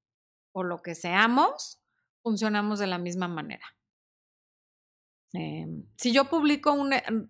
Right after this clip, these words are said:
Rubel Pibus, perdóname por destruir tu nombre, no lo supe pronunciar. Si yo publico un estado de alguna música romántica o imagen de,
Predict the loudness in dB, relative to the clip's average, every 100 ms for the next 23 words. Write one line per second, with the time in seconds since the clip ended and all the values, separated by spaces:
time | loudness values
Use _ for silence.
0 | _ -16 -4 2 4 6 4 4 0 -6
1 | _ _ _ _ _ _ _ _ 0 0
2 | 2 -2 -4 -4 -6 -8 _ _ _ _
3 | _ 0 2 4 4 0 -2 -6 -6 -2
4 | -2 0 0 0 0 0 -2 -2 -4 -6
5 | -6 -4 -6 -4 -6 -6 -10 -20 -20 _
6 | 0 4 4 4 4 4 2 2 2 2
7 | 4 4 6 6 4 4 2 2 0 0
8 | -2 2 2 2 -2 2 4 4 2 2
9 | -2 0 0 2 0 2 2 2 0 -2
10 | 0 0 -2 -6